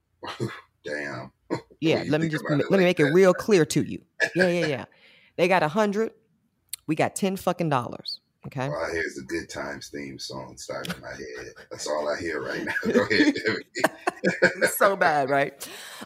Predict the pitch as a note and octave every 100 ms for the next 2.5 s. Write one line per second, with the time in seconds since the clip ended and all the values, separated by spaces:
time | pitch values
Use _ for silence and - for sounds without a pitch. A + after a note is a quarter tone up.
0 | - A3 G#3 - G#3+ A#3+ B3+ B3+ G#3+ G#3
1 | G3 G3 F#3+ C3+ E3+ F3+ F3 E3 D#3 D3
2 | - A#2+ D3 -